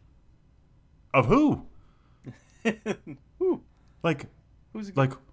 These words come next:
Speaker 1: w-, we'd say, "In the name of God." Like, n-, n-, who? In the name of who? Finish your sentence.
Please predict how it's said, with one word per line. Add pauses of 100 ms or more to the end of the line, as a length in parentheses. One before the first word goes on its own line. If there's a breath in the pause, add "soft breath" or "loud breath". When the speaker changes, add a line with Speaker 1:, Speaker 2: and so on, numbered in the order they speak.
(140)
Speaker 1:
w-,
we'd
say,
"In
the
name
of
God." (440)
Like,
n-, (100)
n-, (420)
who?
In
the
name
of
who?
Finish
your
sentence.